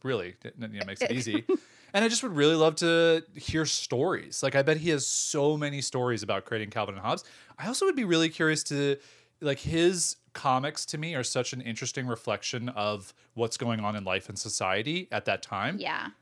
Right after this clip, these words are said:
Speaker 1: It'd be amazing to see, like,
Speaker 2: What,
Speaker 1: what does he
Speaker 2: what,
Speaker 1: think of it now? Like, how would,
Speaker 2: yeah.
Speaker 1: how would that change? And actually, if you go back and, like, I have gone back and read a bunch of his comics, they're on our coffee table.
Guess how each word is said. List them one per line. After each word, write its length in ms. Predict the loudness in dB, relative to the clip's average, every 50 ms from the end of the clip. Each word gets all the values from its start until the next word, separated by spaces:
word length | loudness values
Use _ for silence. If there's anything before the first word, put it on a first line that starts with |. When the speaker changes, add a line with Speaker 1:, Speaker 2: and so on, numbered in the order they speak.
| _
Speaker 1:
It'd 120 | -10 -6 -2
be 80 | -2
amazing 440 | -2 -2 0 0 0 0 0 0 -2 -2
to 40 | -4
see, 240 | -2 -2 -2 -2 -2
like, 220 | -2 -4 -6 -8 -6
Speaker 2:
What, 160 | -4 -2 0
Speaker 1:
what 60 | 0 0
does 120 | -2 -4
he 60 | -2
Speaker 2:
what, 80 | 0 0
Speaker 1:
think 80 | 0
of 60 | 0 -2
it 80 | -2 -2
now? 260 | 0 0 0 0 0
Like, 160 | 0 0 2
how 280 | 4 4 6 6 6 4
would, 80 | 4 0 -2
Speaker 2:
yeah. 40 | 0
Speaker 1:
how 140 | 2 2
would 80 | 2 2
that 140 | 0 0 0
change? 340 | -2 -2 -2 -2 -4 0 0
And 200 | 0 0 0 -2 -6 -14 -6 _
actually, 220 | -2 0 2 2 2
if 80 | 2
you 60 | 2 2
go 100 | 6 8
back 180 | 6 6 6
and, 160 | 4 -4 -6 -6
like, 180 | -6 -6 -6 -4
I 160 | -2 -2 -2
have 460 | 0 0 0 0 0 -2 -4 -8 -10
gone 200 | -8 -8 -6 -4 -4
back 180 | -4 -6 -6
and 120 | -10 -6 -4
read 140 | -2 -2
a 60 | -2 -2
bunch 220 | -4 -6 -6 -6
of 40 | -10
his 140 | -10 -8 -2
comics, 340 | -2 0 0 0 -2 -4
they're 340 | -4 -4 -2 -2 -4 -6 -6
on 200 | -6 -6 -4 -4
our 80 | -6 -6
coffee 260 | -4 -4 -4 -4 -4
table. 380 | -6 -4 -4 -2 -2 -4 -4